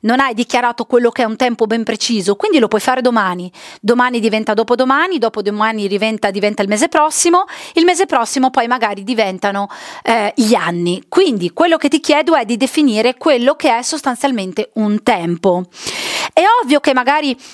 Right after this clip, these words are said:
tu dici: "Beh, io non sono sicura adesso al cento per cento di poterlo raggiungere in quel mese, in quel giorno,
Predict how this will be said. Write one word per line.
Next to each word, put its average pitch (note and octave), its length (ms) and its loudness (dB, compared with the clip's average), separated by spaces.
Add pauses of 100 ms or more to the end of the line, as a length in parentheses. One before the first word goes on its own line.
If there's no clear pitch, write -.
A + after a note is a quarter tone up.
(160)
tu D#4 100 4
dici: D4 240 2
"Beh, C4 120 4
io D4+ 140 2
non C4+ 120 2
sono F4 240 2
sicura C#4 340 2
adesso B3 240 0
al A3 80 0
cento C#4+ 300 0
per A#3+ 140 0
cento C#4+ 280 0
di A3+ 100 -2
poterlo B3+ 360 2
raggiungere A#3 480 0
in A3+ 80 -4
quel A#3 200 0
mese, C4 300 2
in A3+ 120 -2
quel A3+ 240 0
giorno, F#3+ 680 0